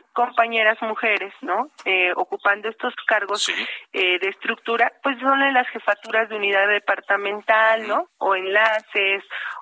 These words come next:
Speaker 1: o alguna otra figura
Speaker 2: Y
Speaker 1: que
Speaker 2: que seguramente
Speaker 1: está
Speaker 2: tienen como jefe a un hombre. ¿no?
Speaker 1: Exactamente, ¿no? Entonces, eh, nos, se nos hace de vital importancia, yo incluso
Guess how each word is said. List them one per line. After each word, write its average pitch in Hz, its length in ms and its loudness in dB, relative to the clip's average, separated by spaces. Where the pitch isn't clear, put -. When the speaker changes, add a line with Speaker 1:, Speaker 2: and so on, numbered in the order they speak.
Speaker 1:
o 180 840 2
alguna 208 440 2
otra 220 240 -2
figura 220 400 0
Speaker 2:
Y 247 80 -4
Speaker 1:
que - 100 -2
Speaker 2:
que - 60 0
seguramente 131 460 2
Speaker 1:
está - 80 -2
Speaker 2:
tienen 131 180 0
como 110 180 -4
jefe 120 200 0
a 123 40 2
un 127 120 2
hombre. 117 320 2
¿no? - 200 -14
Speaker 1:
Exactamente, 208 1080 -2
¿no? 226 120 4
Entonces, 233 540 -2
eh, 214 340 0
nos, 226 360 -2
se 233 100 0
nos 233 220 -2
hace 294 220 -2
de 359 120 -2
vital 262 480 0
importancia, 202 720 0
yo 220 180 0
incluso 240 440 -2